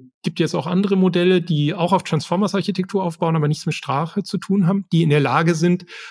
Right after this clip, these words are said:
aus deutlich kleineren Datensätzen ein Signal, äh, zu extrahieren, als das früher möglich war.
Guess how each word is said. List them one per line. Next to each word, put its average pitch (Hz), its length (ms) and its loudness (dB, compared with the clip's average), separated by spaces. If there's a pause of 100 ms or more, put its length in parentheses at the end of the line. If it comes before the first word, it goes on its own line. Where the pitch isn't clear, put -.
(100)
aus 151 260 0
deutlich 165 380 2
kleineren 175 420 2
Datensätzen 147 720 0
ein 147 140 0
Signal, 135 1400 0
äh, - 80 -20 (220)
zu - 160 -6
extrahieren, 156 640 0
als 160 140 -2
das - 140 -2
früher 170 220 0
möglich 196 440 -2
war. 226 220 -2